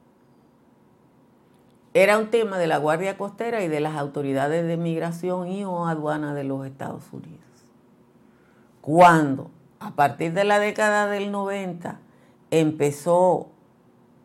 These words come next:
el, el uso de las yolas para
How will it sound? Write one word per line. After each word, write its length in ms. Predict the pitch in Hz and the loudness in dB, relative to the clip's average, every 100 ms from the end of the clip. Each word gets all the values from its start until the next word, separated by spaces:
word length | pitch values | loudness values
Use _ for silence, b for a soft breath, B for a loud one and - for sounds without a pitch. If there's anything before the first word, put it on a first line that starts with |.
| _ | _
el, 1080 | - 147 143 139 139 139 135 135 - - - - _ | -2 0 0 0 0 0 0 -2 -6 -12 -20 -20 _
el 220 | 160 160 | 0 2
uso 460 | 185 233 220 - - - _ b b b b | 2 -2 -6 -14 -14 -16 _ b b b b
de 180 | 131 160 | 2 4
las 240 | 147 151 | 4 2
yolas 600 | 151 180 180 147 160 - _ _ _ - | 0 0 2 0 -4 -14 _ _ _ -4
para 720 | 143 139 135 131 131 220 | -2 0 0 0 -2 -8